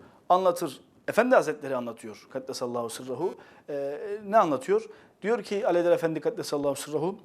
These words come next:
Allah Celle Celaluhu için, e, bir insanı efendim, e, öldürdükten sonra diriltmek daha kolaydır. Yani yoktan var etmekten. "Ve huvellezî yebde'ul halqa sümme yu'iduhu ve huve ehvenu aleyh" ayeti kerimesi var malumunuz.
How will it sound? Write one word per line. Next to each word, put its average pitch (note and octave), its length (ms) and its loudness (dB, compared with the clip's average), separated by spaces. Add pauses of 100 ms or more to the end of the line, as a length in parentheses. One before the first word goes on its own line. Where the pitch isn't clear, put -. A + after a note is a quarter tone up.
(840)
Allah F3+ 240 8
Celle E3 280 4
Celaluhu E3 640 2
için, F3+ 360 -6 (460)
e, B2 520 0
bir F#3 180 -2
insanı D#3+ 560 2 (400)
efendim, D3+ 500 -2 (260)
e, A#2+ 480 -4 (540)
öldürdükten E3 600 2
sonra D#3+ 260 0
diriltmek F3+ 380 -2
daha F#3+ 200 6
kolaydır. A#2 680 -8
Yani C3 360 -2 (100)
yoktan E3 440 4
var D3 140 8
etmekten. A2+ 480 -10
"Ve D3 40 2
huvellezî D#3+ 440 2
yebde'ul D3+ 420 2
halqa D#3 340 0
sümme D#3 240 -2
yu'iduhu D3+ 480 0
ve D3+ 60 4
huve D3+ 180 4
ehvenu D3+ 260 2
aleyh" C#3 180 2
ayeti C3+ 200 -2
kerimesi B2+ 440 -4
var A2+ 80 -4
malumunuz. A#2 540 -6